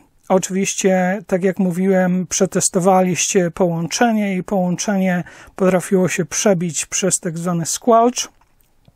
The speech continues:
przez ten squelch i w tym wypadku właśnie to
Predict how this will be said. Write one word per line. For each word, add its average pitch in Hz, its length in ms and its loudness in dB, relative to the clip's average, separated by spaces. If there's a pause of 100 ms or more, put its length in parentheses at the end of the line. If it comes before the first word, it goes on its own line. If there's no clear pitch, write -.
(280)
przez - 220 -2
ten 175 180 -2
squelch 240 500 2 (500)
i 170 40 -8
w - 60 -10
tym 226 160 6
wypadku 214 460 2
właśnie 190 420 2 (100)
to 180 380 0